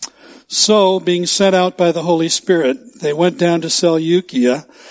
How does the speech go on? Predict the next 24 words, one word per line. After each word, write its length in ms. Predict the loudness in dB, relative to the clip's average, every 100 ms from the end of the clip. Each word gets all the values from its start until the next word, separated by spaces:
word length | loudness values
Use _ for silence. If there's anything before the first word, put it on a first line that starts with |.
| -20 -10
and 160 | -8 -8
from 340 | -12 -6 -2
there 240 | 2 2
they 140 | 2 -2
sailed 400 | 0 0 0 -2
to 100 | -6
Cyprus. 800 | -2 0 0 -2 -6 -4 -6 -8 -16 _ _ _ -4
When 160 | 0
they 120 | 2
arrived 380 | 2 4 2 0
at 120 | -4
Salamis, 640 | -2 0 0 0 0 -2 -2
they 160 | -8
proclaimed 500 | -8 -8 -2 0 0
the 100 | -4
word 220 | -2 0 0
of 100 | 0
God 360 | 0 2 0
in 140 | -2 -2
the 80 |
synagogues 680 | -2 -2 -2 0 0 -2 -4
of 140 | -8 -6
the 80 |
Jews, 480 | -6 -4 -4 -4 -12